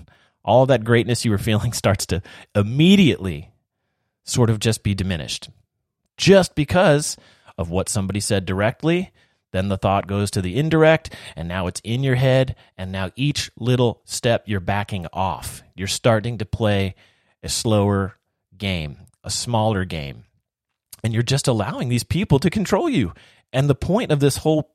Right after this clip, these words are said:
thing this morning is to eliminate the control that people have over you by being attached to their opinion. You've got to stop giving a shit. You just got to.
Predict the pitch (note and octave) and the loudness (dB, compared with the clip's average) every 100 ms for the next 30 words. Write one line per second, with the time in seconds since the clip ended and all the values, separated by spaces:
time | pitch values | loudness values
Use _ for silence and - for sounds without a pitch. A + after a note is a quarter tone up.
0 | _ _ - C#3 C3+ G#2+ - G#2+ - G#2+ | _ _ -2 0 0 -4 -8 -6 -2 0
1 | A2+ C#3 C#3+ - G2 - F#2+ E2+ G2+ B2+ | 2 0 -2 -6 -6 -4 -2 -2 0 2
2 | E3 F#3 F3+ E3 - _ _ _ - B2 | 2 2 0 0 -4 _ _ _ -6 -6
3 | - A2+ - - G#2+ E2+ A#1+ - _ _ | -4 -4 -4 0 2 2 -2 -12 _ _
4 | _ _ _ _ _ _ _ _ _ _ | _ _ _ _ _ _ _ _ _ _
5 | - - - A2+ B2+ A#2+ B2+ F#3 C3 F2+ | -20 -12 -6 -4 -4 -2 -2 0 0 0
6 | E2 E2 A#2 - _ _ _ _ _ _ | -6 -6 -10 -14 _ _ _ _ _ _
7 | _ G#2 A2 B2+ C#3+ D3+ C3+ - F2+ A2+ | _ -6 0 2 2 -2 -4 -4 -4 -4
8 | - - - - A#2 A#2+ C#3 - E3 F#3 | -8 -12 -16 -10 -2 0 0 2 0 0
9 | E2+ G2+ A2 - E3 - G#2+ - G#2 - | -4 -6 -4 -2 -2 -2 -6 -2 -2 -2
10 | - A2+ F3 D3+ - - - G2 G2 C3 | -2 -2 -2 -4 -4 -6 -4 -4 2 2
11 | - A2 C3 - A2 C2+ | 2 2 2 0 -2 -2